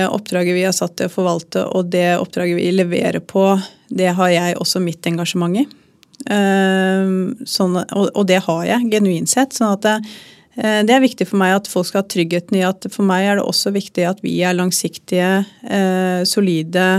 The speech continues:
eh, et solid forlag, hvor vi, eh, brenner for å utvikle nye forfatterskap. Ehm, så det er den ene biten, det å bruke tid på at fo-, fordi at jeg kommer jo ikke inn fra,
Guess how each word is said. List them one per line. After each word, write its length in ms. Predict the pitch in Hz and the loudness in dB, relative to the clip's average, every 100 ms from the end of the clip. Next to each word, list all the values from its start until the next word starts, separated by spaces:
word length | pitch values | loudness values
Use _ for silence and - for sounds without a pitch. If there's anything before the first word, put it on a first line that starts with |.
| 185 - - | 0 -8 -4
eh, 720 | 196 185 185 180 180 180 180 - - | 0 0 0 -2 -2 -2 -4 -4 -4
et 160 | 78 - | -2 -2
solid 260 | 196 190 185 | 2 2 2
forlag, 420 | 220 202 302 349 - - - - | 2 4 4 2 -4 -16 -20 -10
hvor 320 | - 208 214 208 202 - 190 - 202 | 0 6 6 4 -2 -8 -16 -4 0
vi, 160 | 202 202 196 196 202 196 - - | 4 4 4 4 2 0 -10 -8
eh, 260 | 202 190 185 | -4 -2 -2
brenner 400 | 180 170 160 170 | -2 -2 -2 -6
for 240 | 170 185 175 - | -2 0 0 0
å 160 | 180 180 | 2 2
utvikle 560 | 165 160 - - 170 175 - | 0 -4 -6 -2 -2 -2 0
nye 180 | 180 156 | 0 0
forfatterskap. 720 | - 156 - - - 214 - - - - - - _ _ _ 208 | -4 -8 -6 -8 -8 -10 -18 -20 -20 -20 -20 -20 _ _ _ -2
Ehm, 420 | 214 214 208 208 - _ - | 2 4 2 0 -4 _ -12
så 160 | - 247 | -2 2
det 120 | 226 | 4
er 60 | 233 | 4
den 100 | 254 | 4
ene 180 | 165 160 | 2 0
biten, 320 | 165 170 170 | -2 4 6
det 120 | 226 | 6
å 40 | 208 | 4
bruke 220 | 208 220 | 2 0
tid 280 | - 175 170 | -2 -4 -2
på 140 | 196 190 | 0 0
at 100 | 190 | 0
fo-, 140 | - - | -6 0
fordi 140 | 214 | 0
at 60 | 202 | 4
jeg 140 | 214 208 | 2 2
kommer 300 | 196 185 180 | 0 2 0
jo 40 | |
ikke 160 | 190 - | -2 -2
inn 220 | 190 185 196 190 | 0 2 2 0
fra, 460 | - 175 170 185 | -2 2 2 2